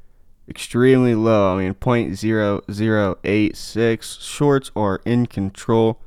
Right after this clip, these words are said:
right now. On D Y D X, which is a decentralized futures exchange, or perp exchange, they do their funding rates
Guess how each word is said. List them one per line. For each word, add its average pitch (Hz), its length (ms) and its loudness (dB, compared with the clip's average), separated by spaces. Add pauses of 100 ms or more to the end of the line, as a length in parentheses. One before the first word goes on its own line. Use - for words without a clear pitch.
(240)
right 101 320 -2
now. 110 480 -2 (1300)
On 101 160 -2
D 113 160 0
Y 117 220 2
D 101 180 0
X, 107 320 0
which 110 160 -2
is 98 100 -8
a 101 140 -2
decentralized 101 1120 -4 (340)
futures 104 520 -6
exchange, 92 680 -6 (1300)
or 87 260 -6 (720)
perp 107 200 -2
exchange, 90 600 -6 (1500)
they 117 180 2
do 131 160 -2
their 120 160 0
funding 107 340 0
rates 98 340 -4